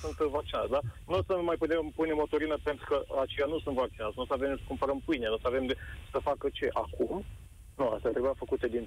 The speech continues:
timp. Trebuia explicat din timp. Campania, uh, pro-vaccinare a fost foarte prost făcută, uh, și s-a mers pe principiul creării unei caste.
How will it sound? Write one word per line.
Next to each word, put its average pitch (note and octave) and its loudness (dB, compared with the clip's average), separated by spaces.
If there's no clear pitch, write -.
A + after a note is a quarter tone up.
timp. G2 -2
Trebuia G#2 2
explicat - -2
din G2+ -8
timp. D#3 2
Campania, B2 0
uh, - 0
pro-vaccinare A#2+ 2
a - -8
fost G#2 -2
foarte D3 0
prost - -2
făcută, G#2 -2
uh, - -2
și C3+ -2
s-a C3+ 2
mers E3 2
pe D3+ 4
principiul D3 0
creării D3 2
unei C#3+ 0
caste. - -4